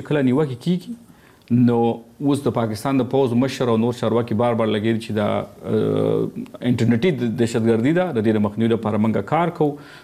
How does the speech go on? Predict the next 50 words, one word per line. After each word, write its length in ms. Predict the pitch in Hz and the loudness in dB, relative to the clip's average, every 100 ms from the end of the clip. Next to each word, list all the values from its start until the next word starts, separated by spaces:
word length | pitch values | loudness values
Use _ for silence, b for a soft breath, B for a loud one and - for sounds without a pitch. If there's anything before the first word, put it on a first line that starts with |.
| - | -4
نو 80 | 123 | 0
د 20 | |
هغې 200 | 135 139 208 | 2 2 2
د 80 | 208 | 4
وجې 140 | 196 | 2
نه 60 | 196 196 | 0 -2
اوس 80 | - | -2
په 80 | 160 | -4
پاکستان 360 | 160 156 185 185 | -2 -2 -2 0
کې 100 | 165 165 | 0 2
دېرش 200 | 190 175 | 0 -2
نه 80 | |
څلوېښت 400 | 160 151 180 196 - | -2 0 0 0 -2
فیصده 280 | - 165 156 | -2 0 0
پورې 140 | 156 147 127 | 2 2 2
انټرنیټ 500 | 131 147 165 - - | 0 0 -2 -8 0
ورو 160 | 117 113 117 | 2 2 2
شوی 200 | 196 190 | 2 4
دی، 120 | 202 208 | 2 2
هلته 140 | 160 | 0
کې 60 | 131 - | -2 0
چې 60 | 135 | 0
انټرنیټي 540 | 117 120 117 147 147 | 0 -2 -2 -2 -2
خدمات 340 | 135 117 135 131 | -2 0 0 2
ورکوونکي 340 | 113 117 127 120 | 0 2 0 2
کومې 140 | 120 113 | 2 4
ادارې 200 | 110 127 | 2 2
دي، 60 | 123 | 2
د 60 | 110 | 2
هغوی 120 | 131 110 | 2 0
دا 60 | 107 | 0
خبره 220 | 101 98 - | -2 -2 -6
کوي. 100 | - B B - | -10 B B -4
نو 80 | 120 | 0
د 60 | 120 | 2
هغې 160 | 139 196 | 2 4
د 80 | 202 | 4
وجې 140 | 202 202 | 2 0
نه 40 | 180 | -2
د 60 | - | -2
پاکستان 500 | 131 131 131 190 196 175 | -2 -4 -4 0 0 -2
اقتصاد 460 | 131 - 196 202 117 | -6 -2 0 0 -4
ته 40 | |
چې 140 | - - 123 | -2 -2 2
آنلاین 400 | 135 175 196 151 | 2 2 2 0
د 80 | - | 0
چا 100 | 160 147 | -2 0
کاروبارونو، 520 | 131 127 135 180 190 B B 127 | 0 2 2 2 0 B B -2
هغې 160 | 156 | 0
ته 60 | 226 | 2